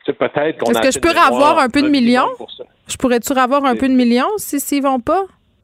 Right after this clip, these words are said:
Speaker 2: Je pourrais leur demander un
Speaker 1: Il y
Speaker 2: chèque
Speaker 1: avait
Speaker 2: back.
Speaker 1: Il y avait Madame Marois, quand elle était ministre de la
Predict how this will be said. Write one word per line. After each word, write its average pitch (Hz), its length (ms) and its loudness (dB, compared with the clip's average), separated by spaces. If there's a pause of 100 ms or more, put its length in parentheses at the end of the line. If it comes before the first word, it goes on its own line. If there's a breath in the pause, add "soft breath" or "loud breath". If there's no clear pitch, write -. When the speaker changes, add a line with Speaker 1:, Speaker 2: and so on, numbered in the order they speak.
Speaker 2:
Je - 60 -20
pourrais 247 140 0
leur 226 160 0
demander 208 380 2
un 226 80 2
Speaker 1:
Il 190 60 -2
y - 40 -4
Speaker 2:
chèque 226 180 -2
Speaker 1:
avait 208 260 0
Speaker 2:
back. - 60 -10 (1120 soft breath)
Speaker 1:
Il 127 60 -2
y 123 40 0
avait 156 540 -2
Madame 147 320 -4
Marois, 110 380 -2
quand 101 180 -4
elle 95 60 -6
était 107 240 -4
ministre 117 560 -6
de 95 60 0
la 92 180 0